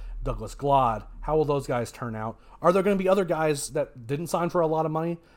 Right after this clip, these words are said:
that end up being big-time prospects? That could very well happen, but we don't know yet. And there's certainly nothing that makes us think that it's gonna be some, something that is imminent. But we do know that this Braves front office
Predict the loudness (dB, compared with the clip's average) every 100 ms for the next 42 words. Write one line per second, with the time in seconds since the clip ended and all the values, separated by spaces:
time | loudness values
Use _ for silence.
0 | -10 -6 -4 -4 -4 -2 -2 -2 -2 -4
1 | -6 -6 -4 -4 -4 -4 -6 -6 -12 -16
2 | -20 -10 -6 -6 -2 0 2 2 2 0
3 | -4 -14 -20 _ -10 -4 0 0 -2 -4
4 | -8 -10 -14 -20 _ -20 _ -14 -8 -6
5 | -6 -4 -2 0 0 -2 -2 -2 -4 -6
6 | -6 -6 -6 -8 -8 -4 -6 -6 -8 -6
7 | -4 -6 -8 -14 -20 -6 -4 -4 -8 _
8 | _ -4 -2 -2 -4 -4 -4 -4 2 2
9 | 0 -8 -16 -18 -20 _ -4 -2 -2 -2
10 | 0 0 0 0 -2 -4 -6 -4 -2 -2
11 | -4 -2 0 0 -4 -12 -10 -4 -2 -2
12 | -6 -8 -12